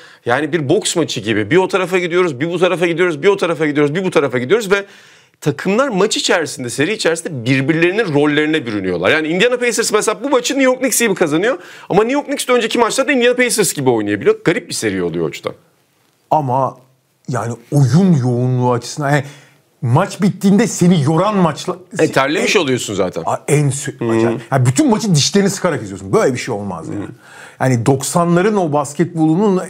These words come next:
Speaker 2: o doksan
Speaker 1: Modernleştirin yani,
Speaker 2: Modern
Speaker 1: cover
Speaker 2: tabii,
Speaker 1: versiyonu,
Speaker 2: tabii,
Speaker 1: aynen.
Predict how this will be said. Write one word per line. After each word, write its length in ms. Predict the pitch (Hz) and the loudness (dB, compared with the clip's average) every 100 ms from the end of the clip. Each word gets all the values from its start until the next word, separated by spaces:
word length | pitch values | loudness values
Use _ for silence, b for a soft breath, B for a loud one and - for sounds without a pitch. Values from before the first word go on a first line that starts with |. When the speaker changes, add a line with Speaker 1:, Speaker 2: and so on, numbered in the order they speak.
| - _ - | -14 _ -2
Speaker 2:
o 180 | 196 | 2
doksan 200 | 202 180 | 4 4
Speaker 1:
Modernleştirin 600 | - 214 220 214 - 220 202 | 2 0 0 0 0 2 2
yani, 200 | 156 160 | 2 0
Speaker 2:
Modern 160 | 190 | 0
Speaker 1:
cover 160 | 226 214 | 2 2
Speaker 2:
tabii, 100 | 170 | 2
Speaker 1:
versiyonu, 360 | 139 131 131 | 0 0 0
Speaker 2:
tabii, 220 | 120 143 | 2 2
Speaker 1:
aynen. 120 | 143 | 0